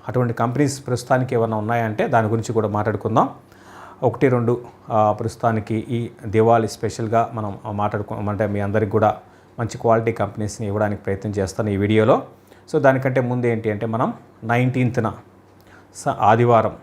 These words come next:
ఆ, వెబినార్, ఆ, నిర్వహిస్తున్నాము. మీకు తెలిసిందే ప్రతి ఇయర్ కూడా దివాళీ సందర్భంగా, ఇయర్కి ఒక్కసారి మాత్రమే ఉంటుంది ఇది. దివాళీ సందర్భంగా, ముహూర్త ట్రేడింగ్ సందర్భంగా ఆన్లైన్ వెబినార్ మనం నిర్వహిస్తూ ఉంటాము. అందులో భాగంగా ఈసారి నైన్టీన్త్న,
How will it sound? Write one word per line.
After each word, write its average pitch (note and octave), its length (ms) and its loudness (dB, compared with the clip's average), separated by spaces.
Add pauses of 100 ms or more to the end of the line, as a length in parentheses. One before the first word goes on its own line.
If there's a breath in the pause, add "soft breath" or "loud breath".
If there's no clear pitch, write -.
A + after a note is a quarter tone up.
(240)
ఆ, G2+ 200 -2
వెబినార్, A2+ 540 2 (280)
ఆ, G2+ 140 -2
నిర్వహిస్తున్నాము. G#2+ 720 -4 (440 loud breath)
మీకు A2+ 120 -2
తెలిసిందే B2+ 440 2
ప్రతి B2 340 -2
ఇయర్ B2+ 220 2
కూడా B2+ 380 2 (280)
దివాళీ B2+ 340 2
సందర్భంగా, G#2 680 -4
ఇయర్కి B2 340 0
ఒక్కసారి A2+ 400 -4
మాత్రమే A2 380 -4
ఉంటుంది G#2 340 -4
ఇది. E3+ 260 0 (500 loud breath)
దివాళీ A#2 300 2
సందర్భంగా, G#2+ 540 -4
ముహూర్త A#2 340 -2
ట్రేడింగ్ A2 260 -4
సందర్భంగా G#2 680 -2 (580)
ఆన్లైన్ B2 340 0
వెబినార్ A2 720 0
మనం G2 380 -6
నిర్వహిస్తూ A2 460 -2
ఉంటాము. A2+ 400 0 (500 loud breath)
అందులో C3 220 4
భాగంగా A#2 300 2
ఈసారి G#2+ 400 0
నైన్టీన్త్న, A#2+ 600 -2